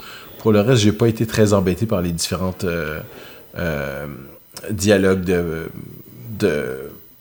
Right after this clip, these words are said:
demandes, de, de, de trucs de, de vie privée, des choses comme ça. Il y en, il y en a eu quelques-uns, mais, euh, rien d'inhabituel, là. À chaque fois qu'il y a une mise à jour, il y a des trucs qui se remettent à zéro, puis il faut redonner des permissions.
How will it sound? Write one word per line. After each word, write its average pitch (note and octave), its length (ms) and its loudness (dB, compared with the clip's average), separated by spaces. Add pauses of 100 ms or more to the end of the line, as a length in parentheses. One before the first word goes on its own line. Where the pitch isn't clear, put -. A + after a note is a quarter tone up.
(220)
demandes, G2 540 4
de, F2 440 0
de, E2 340 -2
de E2 160 -10
trucs G2 260 -6
de, F2+ 500 2
de F#2 180 0
vie F#2 160 -2
privée, G2 420 0
des F#2 100 0
choses G#2 180 -8
comme F2+ 140 -8
ça. C3+ 100 -6
Il B2+ 80 -2
y F#2 60 -2
en, F2+ 80 -6 (340)
il G2 80 -4
y - 20 0
en G#2+ 60 0
a - 20 0
eu B2 100 0
quelques-uns, A2+ 540 2
mais, F#2 220 0
euh, D#2+ 200 -2 (100)
rien G2 320 -2
d'inhabituel, F2 760 -2
là. D#2+ 300 0
À C2+ 60 -6
chaque - 160 -4
fois E2+ 120 -12
qu'il F#2 120 -2
y - 20 0
a - 0 -
une F2+ 80 0
mise E2+ 140 -2
à E2+ 80 0
jour, F2 160 -4
il F2 80 -4
y - 20 -8
a D2+ 40 -8
des C#2+ 40 -12
trucs - 140 -12
qui - 100 -10
se - 80 -4
remettent E2 240 -8
à E2 80 -8
zéro, E2 240 -14
puis - 100 -20
il - 60 -20
faut F2 80 -18
redonner F2 300 -10
des E2+ 100 -12
permissions. D#2+ 480 -16